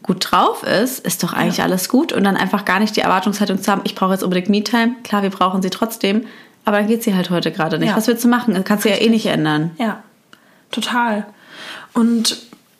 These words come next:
Speaker 2: ja, ich finde halt auch, sich dann einfach nicht so doll unter Druck zu setzen, dass jetzt
Speaker 1: Ja.
Speaker 2: unbedingt da was kommen muss und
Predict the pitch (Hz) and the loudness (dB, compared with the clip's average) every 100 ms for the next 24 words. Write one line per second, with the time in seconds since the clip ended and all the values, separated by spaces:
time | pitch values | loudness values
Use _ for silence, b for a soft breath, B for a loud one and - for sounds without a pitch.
0 | _ _ _ - 214 254 240 220 247 233 | _ _ _ -2 2 2 0 0 2 2
1 | - 220 233 226 220 214 208 214 226 233 | 2 0 0 2 2 2 2 2 2 2
2 | 240 214 220 240 226 214 208 285 - - | 2 2 2 2 0 0 0 0 -2 -2
3 | 208 185 180 - 214 190 180 208 202 185 | 0 0 0 0 0 0 0 -2 -2 0
4 | 180 254 254 226 214 214 208 220 196 196 | 2 4 4 4 2 2 2 2 2 0
5 | 190 - - 214 214 240 247 - - 214 | -2 -2 2 4 4 4 2 -2 0 0
6 | 202 196 | 2 0